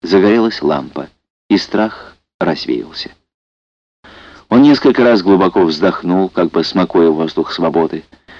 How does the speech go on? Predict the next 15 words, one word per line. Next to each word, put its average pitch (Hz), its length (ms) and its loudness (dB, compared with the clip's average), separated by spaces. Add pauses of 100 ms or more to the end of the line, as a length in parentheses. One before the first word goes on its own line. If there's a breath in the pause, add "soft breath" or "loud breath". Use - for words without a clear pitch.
(280 loud breath)
вытер 127 320 4
платком 113 460 0
вспотевший 90 640 -2
лоб, 82 340 -2 (480)
промокнул 98 720 0 (120)
небольшую 80 600 0
лысину 95 480 0
на 95 80 -2
макушке 87 560 -4 (420 loud breath)
и 123 180 4
с - 140 0
возвратившейся 107 800 0
к - 60 -10
нему 92 320 -2
иронией 113 580 0